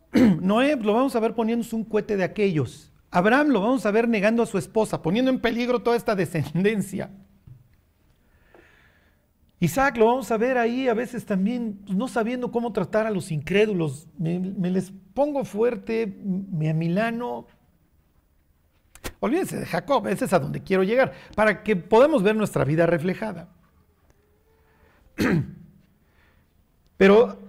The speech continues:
algo marcó sus vidas, que era esta confianza en su Dios. Fíjense, dice,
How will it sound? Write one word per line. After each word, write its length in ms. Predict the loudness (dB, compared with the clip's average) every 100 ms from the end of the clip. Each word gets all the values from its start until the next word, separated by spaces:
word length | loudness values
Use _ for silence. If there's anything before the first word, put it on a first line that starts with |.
| 0
algo 260 | 2 4
marcó 320 | 4 2 0
sus 240 | -2 -2 0
vidas, 320 | 2 2 0
que 120 | -2
era 80 | -4
esta 220 | -2 -6
confianza 520 | -4 -4 -2 -4 -2
en 60 | -6
su 160 | -6 -4
Dios. 200 | -4 -6 -12 -20 _ _ _ _ _ _ _ _ -20 -20 _ _ _ _ _ _ _ _ -20 -20 -20 -20 -10
Fíjense, 360 | 0 2 4 4
dice, 400 | 2 2 2 0